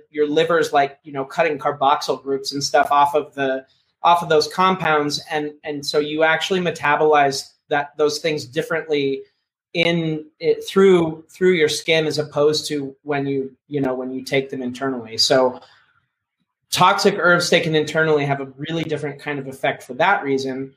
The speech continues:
Um, but then the other reason is that they never really, like, externally, they never really absorb, um, the same way in, you know, into your bloodstream that they would, um, you know, if you put them in your mouth. So, <laughs> so, like,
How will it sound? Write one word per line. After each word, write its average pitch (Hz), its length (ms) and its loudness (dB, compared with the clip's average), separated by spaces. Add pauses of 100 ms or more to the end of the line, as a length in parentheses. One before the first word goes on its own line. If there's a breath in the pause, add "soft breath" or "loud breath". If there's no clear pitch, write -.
(380)
Um, 147 180 0
but 160 120 -4
then 185 120 4
the 180 160 4
other 247 160 6
reason 170 300 4
is 156 160 0
that 170 100 0
they 170 120 2
never 190 260 2
really, 190 280 2
like, 160 300 -2 (180)
externally, 185 580 -2
they 151 120 2
never 156 300 0
really 151 260 4
absorb, 131 560 -2 (160)
um, 123 340 -8
the 147 80 -8
same 151 300 2
way 139 240 2
in, 135 260 -2
you 151 120 0
know, 135 160 0
into 143 260 -4
your 139 120 -2
bloodstream 139 520 -2
that 127 140 -4
they 127 120 -2
would, 123 440 -4
um, 123 360 -4 (220)
you 139 120 -2
know, 123 100 -4
if - 120 -8
you 131 140 -4 (580)
put - 140 -16
them 135 100 -2
in 147 100 4
your 165 100 4
mouth. 175 440 4
So, 143 280 2
<laughs> 151 280 -2
so, 190 280 4
like, 170 300 2